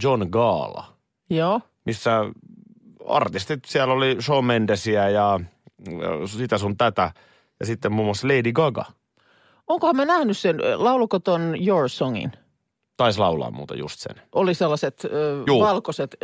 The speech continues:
Speaker 2: No sit mä oon tietämättömäni.
Speaker 1: Höyhen olkatoppaukset.
Speaker 2: Hö-, höyhen olkatoppaukset. Mä oon tietämättäni nimittäin nähnyt just tän hänen, ö, esityksensä. Mä yhtään tiennyt, mistä se on. Ja ihan siis viime viikolla mä tä-,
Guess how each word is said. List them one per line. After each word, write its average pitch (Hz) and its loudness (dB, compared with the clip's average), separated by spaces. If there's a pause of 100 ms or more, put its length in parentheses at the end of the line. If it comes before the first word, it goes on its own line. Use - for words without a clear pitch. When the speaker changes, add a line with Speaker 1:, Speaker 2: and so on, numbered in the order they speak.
(180)
Speaker 2:
No 233 0
sit 349 -4
mä 247 0
oon 226 -2
tietämättömäni. 151 -4 (160)
Speaker 1:
Höyhen 101 2 (120)
olkatoppaukset. 226 0
Speaker 2:
Hö-, 269 4
höyhen 196 2
olkatoppaukset. 143 -4
Mä 196 -2
oon 208 -4
tietämättäni 156 -4
nimittäin 160 -2
nähnyt 175 0
just 175 -2
tän 170 0
hänen, 165 0 (680)
ö, 127 2
esityksensä. 175 0
Mä 214 2
yhtään 220 0
tiennyt, 165 0
mistä 247 -4
se 139 -4
on. 220 2
Ja 208 2
ihan 247 0
siis 214 -2
viime 196 0
viikolla 135 0
mä 107 -4
tä-, - -4